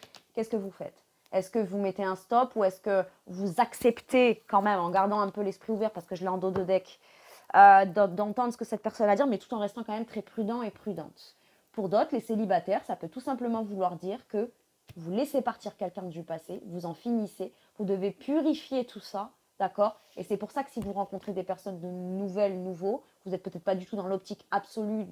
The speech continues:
immédiate de vouloir rencontrer quelqu'un, mais vous pourriez, euh, vous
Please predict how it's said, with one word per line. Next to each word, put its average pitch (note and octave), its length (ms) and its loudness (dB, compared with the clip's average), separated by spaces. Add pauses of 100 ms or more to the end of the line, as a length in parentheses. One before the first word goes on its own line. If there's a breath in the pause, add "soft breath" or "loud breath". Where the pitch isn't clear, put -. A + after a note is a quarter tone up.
immédiate G3+ 460 -4
de F#3 80 -6
vouloir F3 300 -2
rencontrer F3 420 -6
quelqu'un, G3 360 -4 (280 soft breath)
mais A#3 160 4
vous A#3 160 0
pourriez, G#3 560 2 (300 soft breath)
euh, F#3 600 6
vous A3+ 420 -4